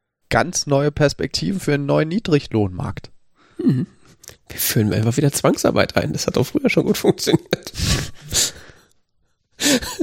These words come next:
Speaker 1: Das ist so menschenverachtend.
Speaker 2: Hm. Flüchtlinge, die sich nicht wehren können.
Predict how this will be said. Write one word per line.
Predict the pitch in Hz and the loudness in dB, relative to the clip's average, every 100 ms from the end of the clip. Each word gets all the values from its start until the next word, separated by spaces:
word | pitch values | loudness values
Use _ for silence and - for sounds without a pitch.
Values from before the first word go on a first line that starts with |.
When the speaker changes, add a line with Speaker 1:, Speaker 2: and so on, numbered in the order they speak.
| - - 262 - 330 - 359 - - - - _ - _ _ _ _ _ _ _ _ _ - | -2 0 0 2 0 2 0 0 -2 -6 -6 _ -20 _ _ _ _ _ _ _ _ _ -16
Speaker 1:
Das | - | -10
ist | - - | -6 -4
so | 95 90 | -4 -6
menschenverachtend. | 90 92 - 101 - 90 95 - 101 98 - 104 - | -8 -6 -6 -8 -8 -8 -10 -12 -18 -20 -20 -20 -4
Speaker 2:
Hm. | 117 101 - _ _ - _ _ _ | -2 -2 -8 _ _ -20 _ _ _
Flüchtlinge, | - - 120 120 - 120 117 110 | -14 -2 0 0 0 0 2 2
die | 107 | 0
sich | 107 | 0
nicht | 120 127 - | -2 -2 0
wehren | 113 117 | 0 0
können. | - - - | -4 -8 -10